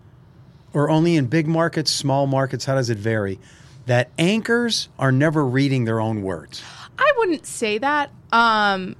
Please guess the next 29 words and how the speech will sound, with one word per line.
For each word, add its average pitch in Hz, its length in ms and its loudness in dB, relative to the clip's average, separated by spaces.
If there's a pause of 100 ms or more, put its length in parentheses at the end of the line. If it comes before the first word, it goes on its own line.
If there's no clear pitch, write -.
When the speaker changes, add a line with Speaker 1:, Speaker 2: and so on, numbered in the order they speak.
(100)
Speaker 2:
at 220 160 2
least, 277 360 -2
and 214 200 -2
that's 208 220 0
my 202 140 0
experience 180 760 -6
here, 214 580 -2 (200)
is 196 240 -4
that, 180 380 2 (100)
so 175 600 -6
we 214 180 -12
have 175 480 -2 (200)
a 185 80 -12
lot 175 240 -2
of 175 100 -18
people 175 300 -12
who 170 120 -12
have 165 140 -14
been 170 100 -14
doing 170 240 -10
this 180 120 -10
for 196 140 -6
a 185 40 -6
very 196 220 -4
long 208 220 -6
time. 240 340 -4
Speaker 1:
Right. 135 280 2 (100)
Speaker 2:
So 214 220 -4
I, 220 320 2